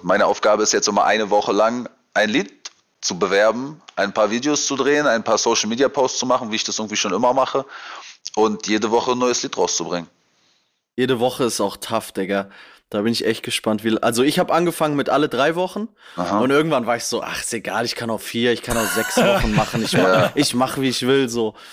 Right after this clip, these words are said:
Speaker 1: Ich überleg
Speaker 2: Deswegen
Speaker 1: dann
Speaker 2: bin ich sehr
Speaker 1: vielleicht,
Speaker 2: gespannt, wo es da hingeht.
Speaker 1: vielleicht irgendwann keine eig-, also nicht nur meine Songs. Weißt du, vielleicht präsentiere ich an einem Dienstag einen Pimp-Song. Weißt du,
Speaker 2: Ja.
Speaker 1: vielleicht ist das irgendwann der Move, dass ich sage so, ja, okay, ihr bleibt weiter am Freitag, meine Charts,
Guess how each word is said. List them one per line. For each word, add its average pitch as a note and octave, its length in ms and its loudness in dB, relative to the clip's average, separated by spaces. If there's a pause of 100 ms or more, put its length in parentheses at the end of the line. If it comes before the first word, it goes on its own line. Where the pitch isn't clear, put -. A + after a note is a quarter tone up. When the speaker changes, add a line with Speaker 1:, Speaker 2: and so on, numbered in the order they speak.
(600)
Speaker 1:
Ich - 120 0
überleg A#2 260 4
Speaker 2:
Deswegen C#3 180 4
Speaker 1:
dann A2+ 80 4
Speaker 2:
bin A2+ 80 4
ich G2+ 60 0
sehr E3 140 4
Speaker 1:
vielleicht, A#2 160 4
Speaker 2:
gespannt, D#3+ 300 2
wo B2+ 100 -2
es - 120 -6
da B2 100 2
hingeht. B2 580 -4
Speaker 1:
vielleicht G#2+ 320 2 (200)
irgendwann A2+ 580 2 (200)
keine A2 240 2
eig-, A#2 320 2
also G#2 160 -4
nicht A#2 180 -2
nur A#2+ 140 0
meine B2+ 220 4
Songs. F2 460 -4 (880)
Weißt G2 240 2
du, B2+ 120 2
vielleicht - 720 0
präsentiere A2+ 600 2
ich - 360 0
an A2 180 2
einem A#2 200 2
Dienstag A#2+ 520 0
einen A2 260 2
Pimp-Song. G2 560 -2 (540)
Weißt G#2 240 2
du, C#3+ 80 4
Speaker 2:
Ja. C3+ 80 4
Speaker 1:
vielleicht A2 380 2
ist A2+ 180 -4
das B2+ 160 2
irgendwann A2+ 400 2
der G2 120 4
Move, G#2+ 280 0
dass G2+ 180 0
ich G#2 80 -2
sage G#2+ 380 4
so, G#2 140 0
ja, G#2+ 120 6
okay, A#2 260 0
ihr A#2 120 2
bleibt A2+ 240 0
weiter A2+ 240 4
am A2 80 -2
Freitag, A#2+ 420 0
meine A2 220 2
Charts, A#2+ 500 0